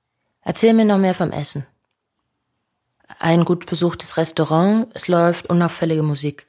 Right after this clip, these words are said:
Die schwarze Kellnerin fragt mich, „You want them wings or them drumsticks?“ „Drumsticks, please“, sage ich. Dann sagt sie, dass meine Frisur ihr gefalle. Ich sage, „This was more of an accident, but now I like it.“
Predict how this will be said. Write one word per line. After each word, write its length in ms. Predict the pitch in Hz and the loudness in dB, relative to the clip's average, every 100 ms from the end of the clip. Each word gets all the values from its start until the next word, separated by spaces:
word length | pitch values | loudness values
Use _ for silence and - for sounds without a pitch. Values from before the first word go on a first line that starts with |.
| - - - - _ | -20 -20 -20 -20 _
Die 60 | - | -2
schwarze 340 | 170 190 190 | 2 2 0
Kellnerin 460 | - 180 180 175 170 | -2 2 2 2 0
fragt 400 | - 165 - 175 | -4 -6 -6 -6
mich, 340 | 165 - - _ | -6 -8 -18 _
„You 180 | - 160 | -4 2
want 180 | 175 170 | 2 2
them 260 | 160 156 156 | 0 0 2
wings 380 | 170 214 240 | 2 2 0
or 140 | 208 185 | 0 0
them 180 | 170 160 | 0 0
drumsticks?“ 720 | 160 160 151 - - - - _ _ _ - - - - | 0 -2 -4 -8 -10 -12 -16 _ _ _ -20 -20 -16 -2
„Drumsticks, 480 | 196 214 - 151 - | 2 2 0 -4 -4
please“, 420 | - 151 147 - | -4 -4 -4 -6
sage 280 | - 151 143 | -6 -4 -4
ich. 240 | 156 - - - - _ | -6 -8 -14 -20 -20 _
Dann 160 | - 160 | -2 0
sagt 240 | 165 165 | 2 0
sie, 140 | - 180 | -2 -2
dass 180 | 175 - | -2 0
meine 200 | 160 160 | 0 -2
Frisur 400 | - 156 175 175 | -4 -4 -2 0
ihr 100 | 160 | -2
gefalle. 520 | 156 - 160 147 147 _ _ _ _ _ | -4 -2 -2 -2 -6 _ _ _ _ _
Ich 160 | 147 147 | -6 0
sage, 240 | 160 160 | 2 2
„This 200 | 165 160 | 0 2
was 200 | 165 - | 0 2
more 260 | 170 170 156 | 2 4 2
of 140 | - | 0
an 80 | 151 | 0
accident, 580 | 170 - 147 151 151 156 - | 0 -2 -4 -2 -4 -6 -8
but 140 | 151 - _ - | -10 -10 _ -2
now 200 | 175 175 | 2 2
I 80 | 165 | 2
like 360 | 170 170 170 | 2 0 -2
it.“ 160 | 143 | -10